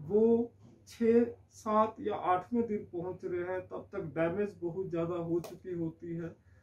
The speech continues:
और तो चालीस परसेंट, तीस परसेंट, पच्चीस परसेंट ऑक्सीजन रह जाती है। तो उस स्थिति में बचाना जो है वो बहुत मुश्किल हो जाता है। आपका ये सवाल बहुत अच्छा था और आपके गुड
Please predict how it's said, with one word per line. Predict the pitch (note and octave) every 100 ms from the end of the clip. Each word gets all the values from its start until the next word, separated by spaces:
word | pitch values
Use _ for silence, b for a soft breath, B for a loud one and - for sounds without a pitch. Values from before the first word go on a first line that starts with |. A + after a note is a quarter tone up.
| b _
और | E3 E3
तो | E3+
चालीस | - F3 F#3 A#3
परसेंट, | - G#3 - G3+ G3 - _
तीस | A#3 A#3
परसेंट, | - G#3+ G3 G3+ F#3+ G3 - _ _
पच्चीस | A3 - A#3+
परसेंट | - G#3 F#3+ G3 G3
ऑक्सीजन | F#3+ F#3+ F#3+ F#3+
रह | F#3 F3+ F#3
जाती | F#3 E3+ E3+ F3+
है। | F3 E3+ - b b b _
तो | G3
उस | F#3+ A#3+ - -
स्थिति | A3+ - A3
में | G#3+ G#3
बचाना | D#3+ - E3 F3 G3+
जो | G3 G3
है | G3+
वो | G3 F#3+
बहुत | D3 D#3+ G3 F#3+
मुश्किल | E3 D#3+ - F3
हो | E3 D3
जाता | C#3+ C#3 C#3+ D3+
है। | - b b b -
आपका | D3+ D#3+ F#3+
ये | G3 G3+
सवाल | - F#3 F3+
बहुत | D#3 C#3+ G#3+ A3+ G3+
अच्छा | F#3+ - G3+
था | G3+ F#3+ B3 - b b _
और | D#3+ E3+
आपके | E3+ E3+ F#3 E3+
गुड | D#3+ G3